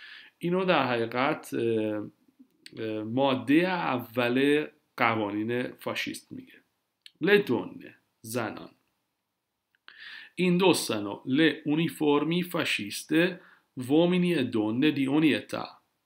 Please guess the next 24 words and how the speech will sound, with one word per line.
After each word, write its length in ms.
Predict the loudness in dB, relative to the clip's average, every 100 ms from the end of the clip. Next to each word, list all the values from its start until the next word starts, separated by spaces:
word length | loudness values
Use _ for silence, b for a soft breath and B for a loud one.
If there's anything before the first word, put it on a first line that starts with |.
| _ _ _ B B B B
می‌پوش-، 580 | -4 0 2 2 0 -6
می‌پوشن 640 | -4 -2 -2 -2 -2 -2 -2
لب-، 520 | 0 -2 -6 -12 -8
یونیفرم 680 | -2 0 0 -2 -2 -2
های 320 | -4 -4 -2 -2
فاشیستی 920 | -4 -6 -6 -8 -10 -12 -8 -4 -2
زنان 480 | 0 0 0 -4 -4
و 60 |
مردان 440 | -4 -4 -4 -4 -2
با 120 | -2
هر 200 | -2 -2
سنی. 560 | -6 -10 -12 -14 -18 _ _ B B B B
Ci 160 | -4 0
sono 360 | 2 4 4
i 120 | 0
fasci 540 | -2 0 0 0 0 0
maschili 1040 | 0 -2 -6 -8 -6 -4 0 0 0 -4 _ B B B
e 120 | -6
fasci 720 | -4 0 0 0 -2 -4 -4 -10
femminili. 680 | -6 -6 -6 -8 -12 -14 -16 -8
وجود 300 | -2 0 0
دارن 380 | -2 -6 -8 -8
دسته 400 | -6 -6 -4 -4
های 480 | -2 -2 -2 -8